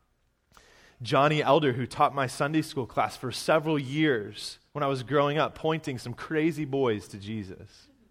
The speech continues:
I think about going to camp with my cousins in high school and,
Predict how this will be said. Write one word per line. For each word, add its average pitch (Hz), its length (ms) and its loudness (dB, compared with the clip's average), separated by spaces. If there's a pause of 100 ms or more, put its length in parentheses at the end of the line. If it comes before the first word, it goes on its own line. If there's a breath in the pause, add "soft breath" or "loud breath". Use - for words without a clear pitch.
(1600)
I 143 120 0
think 165 240 -2
about 151 260 8
going 156 300 4
to 143 100 -6
camp 160 380 -2
with 151 100 -2
my 135 160 0
cousins 147 480 0
in 127 80 -4
high 151 220 2
school 147 420 0
and, 131 140 0